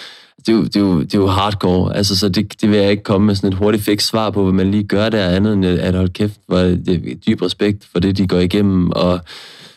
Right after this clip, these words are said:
og, øhm, hold kæ-, altså, al god, god vind i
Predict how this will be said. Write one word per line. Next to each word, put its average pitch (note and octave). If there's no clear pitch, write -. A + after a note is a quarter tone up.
og, F#2+
øhm, G2+
hold G2
kæ-, -
altså, -
al A2
god, G#2
god A2
vind G2+
i G2